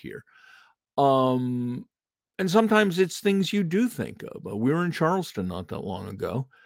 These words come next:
where the, uh, fried oysters are astonishing,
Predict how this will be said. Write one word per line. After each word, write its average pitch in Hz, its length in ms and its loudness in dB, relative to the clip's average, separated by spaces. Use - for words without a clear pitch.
where 123 560 6
the, 110 720 4
uh, 127 100 0
fried 160 340 4
oysters 120 640 0
are 110 120 -2
astonishing, - 1080 -4